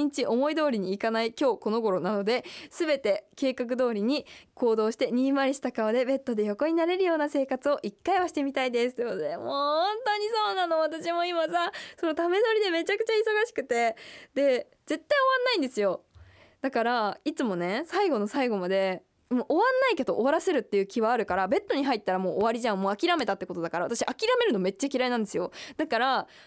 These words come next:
いつもね、あの、机で寝ちゃうんですね。うん、今日もなんか変なとこで寝てた。今日はね、あの、ハムスターのね、横で寝てました。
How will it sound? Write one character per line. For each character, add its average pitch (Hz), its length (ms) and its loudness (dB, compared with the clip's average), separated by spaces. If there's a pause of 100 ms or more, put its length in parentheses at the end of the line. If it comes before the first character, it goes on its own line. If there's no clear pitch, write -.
(220)
い 254 80 -4
つ 269 100 -2
も 185 80 -2
ね、 160 180 -4
あ 180 80 -6
の、 175 140 -4
机 208 260 -4
で 196 80 0
寝 196 120 0
ち 190 100 -2
ゃ 185 60 0
う - 20 -2
ん 175 40 -2
で 160 40 -6
す - 80 -14
ね。 277 500 -4
う - 60 -12
ん、 208 420 -10
今 311 120 0
日 294 40 -2
も 247 200 -6
な 180 160 -10
ん 208 100 -12
か - 100 -2
変 254 160 -6
な 185 120 -8
と - 80 -16
こ 139 80 -6
で 123 220 -10
寝 113 40 -14
て - 80 -20
た。 120 120 -10
今 254 60 -8
日 - 100 -4 (180)
は 226 80 -2
ね、 233 260 -2
あ 220 60 -2
の、 220 180 -4
ハ 226 140 -2
ム 262 100 -2
ス 269 120 -10
タ 202 260 -4
ー - 20 -2
の 196 100 -2
ね、 202 140 -2
横 196 240 -2
で 202 60 -2
寝 202 160 0
て 220 80 -6
ま 208 120 -2
し 214 60 -10
た。 147 320 -6